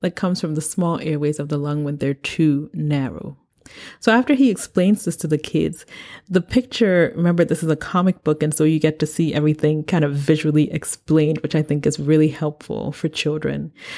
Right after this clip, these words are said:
Um, the picture kind of zooms way in and gives us a microscopic look at one small airway. And so he shows them the swelling,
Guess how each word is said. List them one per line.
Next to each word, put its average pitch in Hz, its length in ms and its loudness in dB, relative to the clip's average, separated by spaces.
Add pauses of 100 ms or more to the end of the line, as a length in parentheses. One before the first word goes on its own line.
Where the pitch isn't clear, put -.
(240)
Um, 156 400 4 (240)
the 165 120 2
picture 208 340 2
kind 190 220 4
of 160 60 4
zooms 196 560 2
way 170 220 4
in 160 560 0 (120)
and 151 380 2
gives 156 200 0
us 160 140 0
a 151 160 0 (100)
microscopic 165 720 0
look 156 260 0
at 139 80 -2
one 151 240 0
small 147 600 -2
airway. 147 440 -2 (500)
And 190 80 4
so 165 460 2
he 185 220 2
shows 220 640 2
them 156 360 -2 (360)
the 170 100 2
swelling, 160 760 0